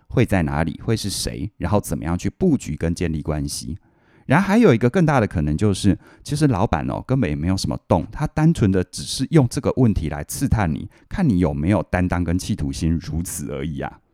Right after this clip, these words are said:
所以这个时候，你只要很中肯的去表态，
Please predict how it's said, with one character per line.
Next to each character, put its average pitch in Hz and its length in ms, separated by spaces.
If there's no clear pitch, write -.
所 214 140
以 190 40
这 208 100
个 170 80
时 - 120
候， 139 220
你 117 220
只 117 140
要 123 180
很 82 260
中 143 300
肯 82 180
的 76 100
去 - 120
表 62 260
态， 92 260